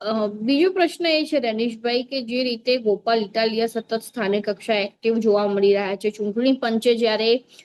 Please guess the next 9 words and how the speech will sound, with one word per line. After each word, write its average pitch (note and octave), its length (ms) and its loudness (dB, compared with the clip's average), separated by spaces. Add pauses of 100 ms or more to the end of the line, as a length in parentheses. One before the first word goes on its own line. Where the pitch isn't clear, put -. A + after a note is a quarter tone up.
(140)
ચૂંટણી B3 400 0
તારીખો A3+ 400 0
જાહેર A3 340 -4
નહોતી A3+ 380 -4
કરી A#3+ 260 0
તેના G#3+ 260 -4
પહેલા A3 480 -4
તેઓ A3 540 -4 (160)
સતત G#3 300 -10